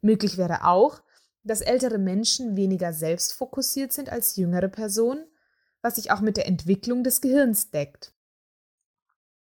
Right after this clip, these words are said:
Die Dopaminübertragung im Gehirn wird mit dem Alter schwächer.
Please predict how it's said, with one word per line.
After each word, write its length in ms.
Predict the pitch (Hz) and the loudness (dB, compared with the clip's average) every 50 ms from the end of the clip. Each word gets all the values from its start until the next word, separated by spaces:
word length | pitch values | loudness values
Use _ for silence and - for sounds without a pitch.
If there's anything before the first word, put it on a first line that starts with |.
| _ _ - | _ _ -4
Die 80 | 220 202 | -2 0
Dopaminübertragung 1040 | 214 202 - 190 180 190 202 240 294 330 302 330 320 320 277 262 254 254 262 254 - | 0 0 0 2 2 4 6 6 6 4 4 2 2 2 2 0 2 2 2 0 -2
im 160 | 220 202 190 | -2 -4 -4
Gehirn 500 | 185 165 147 185 208 214 226 226 240 - _ _ _ _ _ | -4 -4 -2 -2 0 0 -2 -4 -8 -10 _ _ _ _ _
wird 120 | - 220 185 | -4 -4 -2
mit 140 | 196 185 202 | -2 -4 -4
dem 100 | 175 120 | -6 -6
Alter 300 | - 175 175 170 196 196 | -6 -6 -6 -4 -4 -4
schwächer. 580 | - - - 170 165 160 - - 151 147 160 | -4 -4 -4 -6 -8 -8 -10 -12 -12 -12 -12